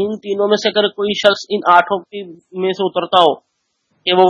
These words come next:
فقیر ہے، اس کے پاس پیسہ نہیں ہے، ٹھیک ہے، اس پر زکوٰۃ واجب نہیں، تو پھر اس کو زکوٰۃ دے سکتے ہیں۔ اب ایک، ایک چیز جو سب سے زیادہ ضروری ہے، وہ یہ ہے کہ آپ نے، آ، زکوٰۃ کی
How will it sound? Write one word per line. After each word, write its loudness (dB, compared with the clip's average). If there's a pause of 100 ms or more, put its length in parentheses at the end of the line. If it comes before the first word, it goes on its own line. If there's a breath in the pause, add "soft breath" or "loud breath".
فقیر 4
ہے، 8
اس 0
کے -12
پاس 0
پیسہ 2
نہیں 0
ہے، 2
ٹھیک -16
ہے، 4
اس -4
پر -8
زکوٰۃ 2
واجب 2
نہیں، -2
تو -12
پھر -14
اس -14
کو -12
زکوٰۃ -2
دے -10
سکتے -18
ہیں۔ -20 (2000 soft breath)
اب 4 (180)
ایک، 6
ایک 0 (100)
چیز -2
جو 4 (100)
سب 0
سے -2
زیادہ 4
ضروری -2 (100)
ہے، 0 (840)
وہ 8 (140)
یہ 6 (120)
ہے 8 (1600)
کہ 0 (460)
آپ 6
نے، 2 (180)
آ، 0 (240)
زکوٰۃ 4
کی -6